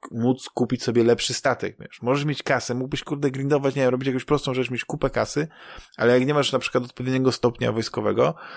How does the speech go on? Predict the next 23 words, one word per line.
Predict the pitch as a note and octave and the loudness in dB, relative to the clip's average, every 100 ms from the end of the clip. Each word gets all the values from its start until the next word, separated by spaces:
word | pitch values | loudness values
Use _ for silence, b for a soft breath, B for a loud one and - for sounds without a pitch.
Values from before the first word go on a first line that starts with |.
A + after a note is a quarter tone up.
| B | B
to | - | -2
nie | A#2+ | 2
możesz | C3+ C#3+ B2 | 4 4 2
kupić | C#3 C#3 - | -2 -2 0
tych | C3 | 0
z | A#2+ B2 | -2 -4
górnej | A#2 B2+ C3+ | 0 2 2
półki | A#2+ B2 - A#2+ | 0 -2 -2 -6
st-, | - | -4
y, | A#2 G#2+ G#2 G#2 G#2 | 2 6 8 6 4
statków, | - F#2+ - - - | 2 -2 -4 -14 -8
nie? | A2 A#2 B B B B - | -6 -8 B B B B -2
E, | G2+ G2 G2 | 2 4 6
jak | G#2 G#2+ - | 6 4 0
nie | C3 | 0
masz | C3 B2+ - | 2 2 2
na | B2+ | 0
przykład, | A#2 - A#2 | 0 0 2
nie | A2+ | 2
wiem, | G#2+ G#2 - - | 0 -2 -8 -4
jakiegoś | A#2 A#2 B2+ B2 | -4 0 0 0
tam, | A#2+ A#2+ - _ _ _ _ _ _ _ _ _ _ | -2 -4 -10 _ _ _ _ _ _ _ _ _ _
em, | G#2+ G#2 G2+ G2+ | -4 0 0 0